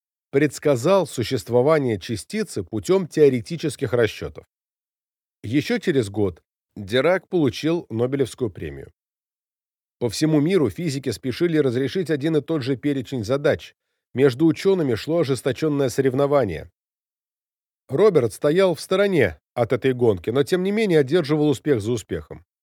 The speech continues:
Работая лишь с небольшой группой студентов, он умудрялся перескакивать с одной критической задачи на другую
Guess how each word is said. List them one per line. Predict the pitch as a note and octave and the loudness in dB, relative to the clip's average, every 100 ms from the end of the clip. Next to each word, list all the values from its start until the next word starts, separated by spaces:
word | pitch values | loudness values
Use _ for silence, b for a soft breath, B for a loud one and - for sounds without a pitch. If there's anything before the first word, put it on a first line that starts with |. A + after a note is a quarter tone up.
| _ _ _ _ _ - | _ _ _ _ _ -4
Работая | A#2 D3 F#3+ F3 E3 | 2 4 4 4 4
лишь | D#3+ D3+ - | 4 0 0
с | |
небольшой | D3+ D#3 F3 - F3+ | 2 4 2 2 2
группой | A#2 D#3 C3+ C#3 | 2 0 0 -4
студентов, | - D3 D3+ A3+ - A2 F2+ | -2 -4 0 0 0 -2 -2
он | D#3+ G3 | 0 0
умудрялся | F#3+ D#3+ C#3+ G3 E3 C#3+ | 2 0 2 2 0 -2
перескакивать | E3 E3+ - G#3 D3+ B2+ B2+ | 0 0 2 0 2 0 0
с | - | 0
одной | C3+ D3+ F3 | 0 2 0
критической | C#3 B2 D#3 C#3 - C#3+ | -2 -6 -6 -8 -6 -2
задачи | A#2+ D3+ F3 D#3 | -2 0 -2 0
на | C#3+ | 0
другую | C#3+ F#3+ D#3+ F2+ D#2 | 0 -2 -2 -4 -6